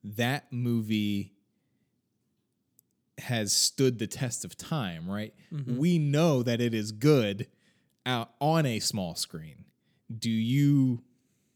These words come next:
Speaker 1: obviously you don't know this, can't know this definitively. Do you see the same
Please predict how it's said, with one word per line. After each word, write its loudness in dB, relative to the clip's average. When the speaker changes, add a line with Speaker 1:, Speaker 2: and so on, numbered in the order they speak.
Speaker 1:
obviously 0
you -2
don't -2
know 0
this, -4
can't -4
know -4
this -4
definitively. -4
Do -4
you 0
see 2
the -2
same -4